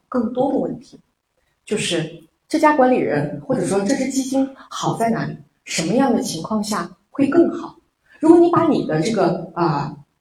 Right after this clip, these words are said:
思考问题的方式转化一下，从我要选择这个业绩最好的基金，转化成为就是这家基金它好在哪里？什么样的情况下会更好？可能这个时候你会有一些，啊，截然不同的答案。对，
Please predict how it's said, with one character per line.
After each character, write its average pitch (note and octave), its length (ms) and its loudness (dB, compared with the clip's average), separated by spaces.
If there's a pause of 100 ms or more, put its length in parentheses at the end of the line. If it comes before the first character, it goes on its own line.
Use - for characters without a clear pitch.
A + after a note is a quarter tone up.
(100)
思 - 240 4
考 - 220 4
问 A#3+ 160 4
题 - 80 -4
的 A3 80 -4
方 C4 220 -2
式 A#3+ 240 -4 (160)
转 E3+ 180 -6
化 C#4 240 -6
一 D3 80 -12
下， - 240 -16 (400)
从 B3 300 2
我 A#3 100 6
要 A#3+ 220 4
选 D3 280 -2
择 D3+ 200 -2
这 - 80 -6
个 B3+ 60 -2
业 D#4+ 220 8
绩 D4 140 -2
最 F4 100 8
好 - 200 2
的 - 80 -6
基 F3+ 120 -6
金， F#3 240 -6 (240)
转 E3+ 220 -2
化 C4 180 -4
成 F3 220 -4
为 F3 180 0 (280)
就 - 100 -16
是 E3+ 200 -4 (200)
这 C#4+ 100 -2
家 B3 240 0
基 B3 160 -2
金 B3+ 360 -4
它 - 120 -14
好 - 200 -10
在 G3+ 160 -8
哪 C#3 140 -8
里？ D3 140 -14 (120)
什 - 200 -6
么 F#3 60 -4
样 B3 180 -2
的 - 80 -2
情 - 200 -8
况 G#3 120 -6
下 G#3 140 -2
会 G3+ 100 -6
更 D4+ 200 -4
好？ - 240 -18 (240)
可 - 120 -10
能 D#3+ 140 -2
这 B3+ 100 -4
个 B3 60 -4
时 A3+ 160 -8
候 G#3 100 -6
你 D#3+ 80 -6
会 G#3+ 200 -6
有 F3 80 -4
一 - 100 -10
些， F#3 260 -6 (220)
啊， D3+ 180 -18
截 F3 160 -4
然 F#3+ 200 -4
不 A#3+ 100 -6
同 A#3+ 180 -14
的 F#3 80 -14
答 - 240 -12
案。 - 100 -14 (1040)
对， - 120 -12